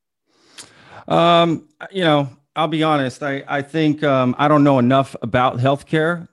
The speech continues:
to, to know what would be the correct plan. All I know is, as a struggling American, as I'm one of so many,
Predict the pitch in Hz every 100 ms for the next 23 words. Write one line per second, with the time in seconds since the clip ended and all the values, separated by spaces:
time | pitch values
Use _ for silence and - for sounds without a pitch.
0 | - 135 110 - 127 117 123 123 123 117
1 | - - - - 120 120 135 131 131 92
2 | 127 127 117 113 110 117 - 123 113 107
3 | - - 113 98 87 92 139 160 156 139
4 | 135 135 127 113 - 117 107 107 95 -
5 | - _ - 110 - - 139 143 139 123
6 | 117 113 110 104 - 104 110 104 104 -
7 | - _ - 123 113 120 120 127 139 123
8 | 107 - 151 151 135 139 98 101